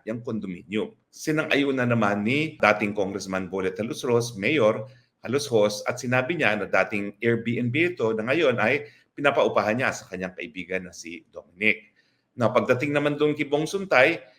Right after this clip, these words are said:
eh, pinasinungalingan nito ni Dominic dahil wala raw siyang pag-aaring gasoline station at lahat daw po ng gasoline station na kanyang iniindurso, yung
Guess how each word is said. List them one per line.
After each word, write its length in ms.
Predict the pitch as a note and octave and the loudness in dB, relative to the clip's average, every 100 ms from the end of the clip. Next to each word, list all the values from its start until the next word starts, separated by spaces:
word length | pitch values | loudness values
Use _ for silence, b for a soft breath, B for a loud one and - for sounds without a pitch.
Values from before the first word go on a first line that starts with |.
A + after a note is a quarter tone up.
| B - | B -2
eh, 100 | B2 | 0
pinasinungalingan 800 | D3+ D3+ C3 C#3+ C#3+ C#3+ D3 D3 | 0 0 0 -2 0 2 2 0
nito 160 | D3 D3 | 0 0
ni 240 | C3+ C3+ C3 | 0 -2 0
Dominic 500 | C3+ D#3 G#3 D3+ - | 0 2 0 0 2
dahil 240 | A#2+ B2 | 2 2
wala 320 | G#2+ A2+ C3 | 2 4 4
raw 40 | D3 | 2
siyang 180 | D#3+ F3 | -2 -4
pag-aaring 480 | B2+ A#2+ A#2 B2+ B2+ | -2 0 2 0 0
gasoline 400 | A#2 C3 C3 B2+ | -2 -2 -8 -2
station 480 | G3+ G3+ D#3 C3 - B B _ | 0 0 0 -2 -4 B B _
at 160 | C3+ - | 0 2
lahat 240 | C3 B2+ | 2 0
daw 160 | B2 A#2+ | 2 0
po 320 | A#2+ A#2+ A#2+ | 2 0 0
ng 320 | G#2+ G#2+ G2+ G2 _ _ _ | -2 -2 -2 -6 _ _ _
gasoline 400 | - B2 D#3 C#3+ | 2 4 2 -2
station 480 | C3 A#2+ A#2 A#2 G2+ | -2 0 0 0 0
na 80 | G2 | 0
kanyang 320 | G#2 A2 A#2+ | 0 0 0
iniindurso, 800 | A#2 A#2 B2+ G3 G#3+ - A#2+ A#2 F#2 | -2 0 2 2 2 2 2 0 -4
yung 160 | G2 | -6